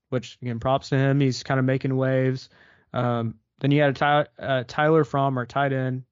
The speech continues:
Jay Fair got targeted multiple times, couldn't catch a ball to save his life, I feel like. Coy Moore,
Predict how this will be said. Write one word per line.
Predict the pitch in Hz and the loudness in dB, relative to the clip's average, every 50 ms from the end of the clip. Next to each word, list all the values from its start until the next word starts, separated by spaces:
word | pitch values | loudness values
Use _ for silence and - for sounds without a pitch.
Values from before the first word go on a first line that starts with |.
| _ _ - | _ _ -8
Jay | 127 135 143 165 180 | -4 -2 0 0 0
Fair | - - 147 151 147 143 135 | 0 0 2 2 4 2 2
got | 123 123 113 - | 0 -2 -4 -4
targeted | - 131 127 127 123 120 120 | -4 -4 -4 -4 -4 -6 -6
multiple | 120 117 113 - - 110 | -8 -8 -8 -10 -10 -10
times, | - 117 117 123 113 - | -8 -8 -8 -8 -8 -8
couldn't | - - 139 131 123 | -4 -4 -4 -4 -4
catch | - 139 131 - - | -6 -6 -6 -6 -6
a | |
ball | 120 123 120 120 120 - | -8 -6 -6 -6 -6 -8
to | - - - - | -12 -18 -14 -10
save | - 135 127 123 | -6 -4 -4 -4
his | 120 113 | -4 -6
life, | 117 120 120 120 117 113 | -4 -2 -2 -2 -2 -2
I | 113 | -6
feel | 107 - 120 117 | -6 -4 -4 -2
like. | 113 120 127 127 - _ - - - - _ _ - | 0 0 -2 -4 -6 _ -20 -20 -20 -20 _ _ -4
Coy | - 170 170 160 | 0 2 4 4
Moore, | 143 139 143 151 151 135 127 127 139 143 - | 6 6 4 4 4 4 4 4 2 0 -4